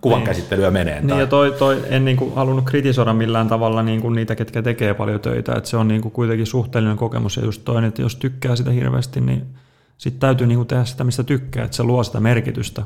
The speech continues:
Speaker 2: Mut sillä just, että kaikki tehköön niinku omien voimavarojensa mukaisesti ja niinku sen motivaation mukaisesti, niin jotenkin sillä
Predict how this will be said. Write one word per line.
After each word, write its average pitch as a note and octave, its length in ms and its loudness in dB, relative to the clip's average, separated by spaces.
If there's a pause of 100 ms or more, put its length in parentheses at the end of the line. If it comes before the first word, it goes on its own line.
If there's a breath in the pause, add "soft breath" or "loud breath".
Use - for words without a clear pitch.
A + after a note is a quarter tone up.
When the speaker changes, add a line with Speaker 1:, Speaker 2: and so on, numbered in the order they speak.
Speaker 2:
Mut A2 140 -6
sillä A#2 280 -2
just, A2+ 200 -4
että - 160 -8 (220)
kaikki A#2+ 300 -4
tehköön A2+ 400 0
niinku A2 280 0
omien G#2+ 420 0 (600 loud breath)
voimavarojensa A2+ 920 2 (260)
mukaisesti A2+ 680 -6
ja A#2 100 -2
niinku A#2 280 -4
sen A2+ 140 -2
motivaation A2+ 600 -2
mukaisesti, A#2 540 -6
niin A#2 160 -4
jotenkin A2 360 -6 (540)
sillä C3 200 0